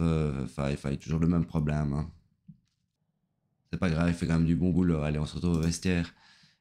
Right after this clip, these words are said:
Et ici, je veux juste une victoire, donc on doit s'imposer facilement. Je n'attends pas moins de vous. Ok les gars, on est parti pour la troisième, euh, le troisième match.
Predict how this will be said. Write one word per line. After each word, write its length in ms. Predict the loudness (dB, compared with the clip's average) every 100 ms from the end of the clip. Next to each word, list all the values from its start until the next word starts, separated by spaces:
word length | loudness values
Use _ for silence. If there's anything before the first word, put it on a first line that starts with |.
| -8
Et 260 | -6 -6 -12 -8
ici, 360 | -4 -2 -2
je 120 | 0
veux 160 | 0 0
juste 260 | 0 -2 0
une 100 | -2
victoire, 540 | -2 -4 -2 -2 -4
donc 200 | -4 -6 -4
on 100 | -2
doit 120 | -2
s'imposer 400 | -2 -2 -2 -2
facilement. 540 | -2 0 2 2 2
Je 100 | 2
n'attends 300 | 0 0 -2
pas 140 | 0 0
moins 280 | 0 -2 -6
de 220 | -6 -6
vous. 540 | -4 0 2 4 2 -2 -10 -20 -20 -20 _ _ _ _ -12
Ok 100 | -4
les 180 | -2 -2
gars, 80 | -2
on 200 | -4 -2 0
est 60 |
parti 540 | 0 -2 0 2 2 0
pour 280 | 0 2 2
la 180 | 0
troisième, 500 | -2 -2 -2 0 0
euh, 300 | 0 -2 -2
le 80 | -4
troisième 300 | -2 0 2
match. 400 | 2 0 -4 -14